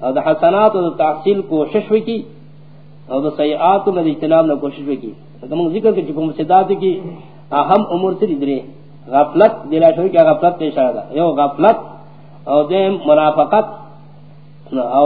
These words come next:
دریم اصرار علی المعاصی. دا د مفسدات نه دي. عنوان تابع. آ، <clears throat> امام بخاری چې کوم اجزا ذکر کړي، ناصر دا چې جزئین دي.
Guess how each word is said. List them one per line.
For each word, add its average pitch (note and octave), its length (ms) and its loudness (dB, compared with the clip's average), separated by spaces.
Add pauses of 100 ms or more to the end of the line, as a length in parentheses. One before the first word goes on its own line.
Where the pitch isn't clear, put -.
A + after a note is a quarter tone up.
(120)
دریم E3+ 300 -2 (720)
اصرار D#3 380 4
علی D3+ 220 4
المعاصی. C3+ 420 -4 (320)
دا D3 120 2 (240)
د C#3 140 -4
مفسدات C#3+ 480 0
نه D#3 120 -2
دي. D3 120 -8 (1800)
عنوان C3+ 280 -2 (1300)
تابع. A#2+ 320 -8 (1300)
آ، B2+ 100 -2 (460)
<clears throat> F3 500 4
امام G3+ 220 2
بخاری G#3+ 460 2
چې E3+ 120 -6
کوم E3 140 2
اجزا D#3+ 300 4
ذکر A3 260 0
کړي، G#3+ 180 0
ناصر F#3+ 280 2
دا G3+ 160 0
چې E3 120 -8
جزئین D#3 560 -2
دي. A2 120 -10